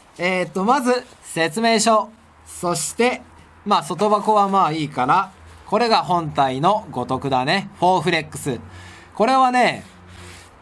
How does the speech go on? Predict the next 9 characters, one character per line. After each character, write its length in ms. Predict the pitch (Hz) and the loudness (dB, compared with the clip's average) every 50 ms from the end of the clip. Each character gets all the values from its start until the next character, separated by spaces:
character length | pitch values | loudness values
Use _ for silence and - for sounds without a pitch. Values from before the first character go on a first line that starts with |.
| - - | -6 0
裏 300 | 165 196 233 269 311 302 | 2 4 4 4 4 4
に 240 | 285 226 165 127 127 - - - - - - - - - - - | 2 0 0 -2 -4 -10 -16 -20 -20 -20 -20 -20 -20 -20 -16 -4
バ 260 | 131 156 226 262 285 | 0 2 2 2 4
ネ 140 | 285 277 262 | 2 2 2
が 140 | 254 233 - | 2 2 0
つ 240 | - - - 180 175 | 0 -2 -2 0 2
い 140 | 165 139 - | 0 0 -2
て 180 | - 117 113 | -6 -10 -6
て、 400 | 113 147 151 151 143 127 107 95 | -2 0 0 0 0 -2 -4 -6